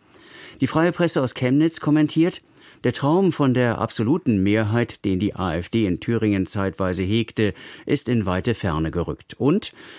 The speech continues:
viele Bürgermeister wurden im ersten Wahlgang wiedergewählt. Etliche Wähler vertrauen den Politikern, denen sie schon mal ihre Stimme gegeben haben. Ein wenig Hoffnung bleibt.“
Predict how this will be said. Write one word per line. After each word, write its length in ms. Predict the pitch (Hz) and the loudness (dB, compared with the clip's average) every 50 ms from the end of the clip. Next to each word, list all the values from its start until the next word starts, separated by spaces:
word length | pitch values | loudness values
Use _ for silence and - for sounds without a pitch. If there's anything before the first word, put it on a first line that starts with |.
| - - - | -20 -20 -8
viele 260 | - - 170 180 175 | -2 0 2 2 4
Bürgermeister 840 | 135 135 135 143 147 147 147 143 147 143 - - 156 160 180 175 - - - _ | 4 4 4 4 4 4 4 4 2 2 2 2 2 2 2 2 0 -6 -12 _
wurden 340 | - 131 127 127 117 120 | 0 2 2 2 2 2
im 100 | 120 107 | 2 2
ersten 480 | - 104 107 117 113 - - - 110 92 | 2 0 0 0 0 0 0 -2 -2 0
Wahlgang 560 | 92 87 90 92 95 95 104 101 104 101 85 | 0 0 0 0 0 0 0 0 0 0 0
wiedergewählt. 760 | 104 151 165 147 110 90 95 90 92 101 104 104 104 92 - - - - - - _ _ | 0 0 2 2 2 2 0 0 0 2 2 2 0 0 -4 -10 -18 -20 -20 -20 _ _
Etliche 420 | - 139 - - 117 107 - 110 98 | -2 -2 0 0 -2 0 0 0 0
Wähler 300 | 101 101 104 104 104 95 | 2 2 2 2 0 0
vertrauen 760 | 90 - 101 - - - 95 90 101 107 107 107 110 101 87 - _ _ _ | 0 -2 -4 -4 -4 -4 -2 0 0 2 2 2 2 0 0 -4 _ _ _
den 240 | 107 104 113 117 117 | 0 2 2 2 0
Politikern, 640 | - 127 127 120 127 123 139 131 - 131 135 139 127 - - - - - - _ | 0 -2 0 0 0 0 0 0 0 2 2 2 0 0 -8 -18 -20 -20 -8 _
denen 320 | - 120 110 113 110 113 110 | 0 2 4 4 4 2 2
sie 240 | 104 110 107 107 104 | 0 0 0 0 0
schon 240 | - - 127 123 | 0 0 2 4
mal 300 | 131 143 147 131 104 85 | 4 4 4 2 0 0
ihre 200 | 69 82 85 85 | -2 -2 -4 -4
Stimme 260 | 85 - - 95 85 82 | -4 -4 -2 -2 -2 -2
gegeben 440 | 80 87 78 85 90 87 95 85 | -4 -4 -2 -2 -2 0 0 0
haben. 340 | 90 98 95 92 104 98 92 - - - - - - - - _ _ _ | 0 0 0 2 0 0 0 -2 -10 -20 -20 -20 -20 -20 -20 _ _ _
Ein 360 | - 135 135 139 139 135 117 | 0 2 4 4 4 4 4
wenig 540 | 120 127 127 131 127 123 120 117 107 - - | 2 2 4 4 4 4 4 2 0 -2 -2
Hoffnung 540 | - 110 104 - - - 104 98 101 101 92 | 0 0 0 0 0 0 2 2 2 2 2
bleibt.“ 580 | 98 98 85 78 73 - _ - - - - | 2 0 0 -2 -4 -8 _ -12 -12 -12 -12